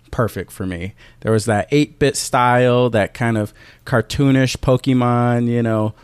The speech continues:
low-res style, but also there was a lot of cool shading, a lot of cool colors, and I was like, "All right, let's get, let's get into this." So during my entire demo,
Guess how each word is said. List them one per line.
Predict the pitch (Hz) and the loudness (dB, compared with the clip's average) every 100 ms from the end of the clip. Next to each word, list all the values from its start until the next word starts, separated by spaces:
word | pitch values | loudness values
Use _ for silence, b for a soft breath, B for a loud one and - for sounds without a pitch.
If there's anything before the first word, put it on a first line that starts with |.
| _ | _
low-res | 110 117 117 113 117 113 110 110 - - - | -2 2 2 4 4 4 4 2 -4 -10 -12
style, | - - 110 104 110 | -8 0 2 4 4
but | 107 123 | 2 2
also | 180 175 156 | 2 2 0
there | 147 | 0
was | 123 | 2
a | |
lot | 120 127 | 2 0
of | - | -2
cool | - 127 | -2 -2
shading, | - - 117 120 117 | -2 -2 0 0 0
a | |
lot | 113 117 | 0 -2
of | 117 | -2
cool | 120 | -4
colors, | - 113 110 110 110 - B B | -2 -2 2 0 -2 -8 B B
and | 117 | -2
I | |
was | 113 | -2
like, | 104 101 | -2 -2
"All | 101 | -2
right, | 98 90 - b b b _ | -2 -4 -6 b b b _
let's | 113 - | -4 -4
get, | - 107 - _ | -4 -4 -4 _
let's | 170 143 | -4 -2
get | 131 | 0
into | 113 101 95 | 0 -2 -6
this." | 85 98 - B B B | -8 -10 -14 B B B
So | - - 123 117 113 - | -8 -2 2 2 0 -4
during | - 117 156 160 | -6 0 2 2
my | 139 | 2
entire | 123 131 117 | 0 2 2
demo, | 107 98 98 95 | 2 0 0 -2